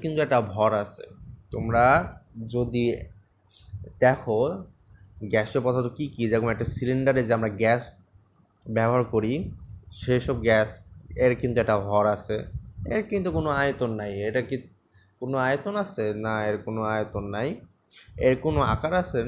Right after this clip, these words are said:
না, এটা লম্বা চিকন কোনো আকার নাই, এর, এর কোনো আকার নেই। আবার তোমরা দেখো যে আর্গন, অক্সিজেন, কার্বন ডাইঅক্সাইড, এই সবেরই কিন্তু একটা নির্দিষ্ট ভর আছে। যেরকম তোমরা বলতে পারো যে অক্সিজেনের ভর হচ্ছে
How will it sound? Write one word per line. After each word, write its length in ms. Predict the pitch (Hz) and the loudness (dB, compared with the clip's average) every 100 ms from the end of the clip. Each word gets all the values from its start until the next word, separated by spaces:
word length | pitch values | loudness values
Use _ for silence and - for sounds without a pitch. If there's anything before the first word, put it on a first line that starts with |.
| 147 | -2
না, 80 | 180 175 | -2 0
এটা 120 | 151 127 | 0 2
লম্বা 280 | 123 127 127 - | 2 2 -2 -4
চিকন 260 | 131 127 123 | -10 -8 -6
কোনো 140 | 127 120 113 | -4 0 0
আকার 240 | 104 104 104 | 0 -4 -4
নাই, 140 | 104 135 202 185 | -4 -4 -4 -4
এর, 320 | 156 147 135 - 123 | -4 -4 -4 0 0
এর 100 | 131 | 0
কোনো 140 | 127 123 110 | 0 0 0
আকার 200 | - 104 101 | -2 -6 -4
নেই। 120 | 107 120 | 0 0
আবার 140 | 131 120 | 0 -2
তোমরা 160 | 135 127 | -4 0
দেখো 180 | 120 127 123 | 0 2 0
যে 80 | 117 113 110 | 2 2 4
আর্গন, 380 | 117 113 117 117 113 | 4 2 0 2 0
অক্সিজেন, 380 | 113 123 113 117 107 | -2 -4 -2 -2 0
কার্বন 240 | 156 170 143 | -2 0 2
ডাইঅক্সাইড, 520 | 117 107 - 139 151 - | 2 0 -2 -2 -2 -4
এই 60 | 170 - | -6 -4
সবেরই 380 | 175 180 190 180 170 | -2 0 0 -2 -6
কিন্তু 260 | 135 131 120 113 | -8 -6 -4 -4
একটা 140 | 110 110 | -4 -6
নির্দিষ্ট 300 | 113 117 - 156 131 | -6 -8 -6 -6 0
ভর 160 | 165 127 | 2 2
আছে। 200 | 104 - - - - - - 110 | -2 -8 -10 -10 -10 -10 -10 0
যেরকম 460 | 117 110 - 113 113 110 - - - - | 2 2 0 0 0 -2 -6 -12 -18 -12
তোমরা 200 | 117 120 117 113 | -4 2 4 4
বলতে 220 | 120 123 117 | 4 6 6
পারো 160 | 117 113 107 | 6 2 2
যে 100 | 117 113 113 | 4 4 2
অক্সিজেনের 500 | - 127 120 120 117 107 | 0 -2 0 0 0 0
ভর 180 | 110 110 110 | 2 2 2
হচ্ছে 340 | 107 - 113 | -2 -4 0